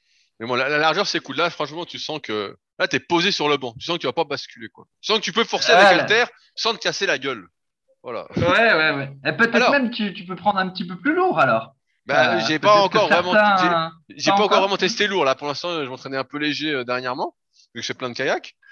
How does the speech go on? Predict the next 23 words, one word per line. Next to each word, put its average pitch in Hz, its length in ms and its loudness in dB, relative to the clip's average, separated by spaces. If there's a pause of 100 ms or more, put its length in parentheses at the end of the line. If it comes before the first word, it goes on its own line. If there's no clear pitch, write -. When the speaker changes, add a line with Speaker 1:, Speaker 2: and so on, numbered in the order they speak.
(260)
Speaker 1:
Mais, 104 240 -4
euh, 87 560 -6
mais 117 100 -8
je 185 120 -2
testerai, 190 400 0
Fabrice, 135 280 -6
à 127 40 -8
l'occasion, 110 580 -10
euh, 90 100 -16
pour 110 80 -20
te - 60 -20
faire 117 160 -6
rêver 113 220 -4
un 120 80 -8
petit - 160 -20
peu. - 100 -20 (600)
Euh, 113 320 2
Speaker 2:
<laughs> 214 480 -4
Speaker 1:
également, 226 460 0
je - 60 -16
voulais 196 120 2
revenir 240 220 2
sur, 240 400 -4